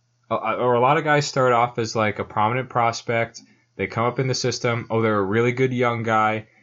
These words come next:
Maybe they become an all-star. But you need to make that next step,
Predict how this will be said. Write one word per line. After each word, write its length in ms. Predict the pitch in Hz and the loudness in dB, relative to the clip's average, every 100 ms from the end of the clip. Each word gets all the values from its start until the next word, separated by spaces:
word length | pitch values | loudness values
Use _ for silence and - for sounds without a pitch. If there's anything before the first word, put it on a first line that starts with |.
| _ | _
Maybe 320 | 101 98 117 | 0 0 0
they 580 | 120 123 123 123 123 123 | -2 2 2 2 0 -2
become 360 | 120 117 127 123 | -4 -4 -2 0
an 80 | 123 | 2
all-star. 800 | 120 117 - 120 117 117 117 - _ _ _ 127 | 2 0 -4 -2 0 0 -2 -8 _ _ _ -2
But 260 | 120 - _ | -2 -2 _
you 180 | 151 127 | -6 -2
need 220 | 131 147 | 0 0
to 100 | 147 | 2
make 300 | 143 135 135 | 2 2 0
that 160 | 131 117 | -2 -2
next 300 | 110 110 - | -2 -2 -4
step, 380 | - 92 - | -4 -2 -4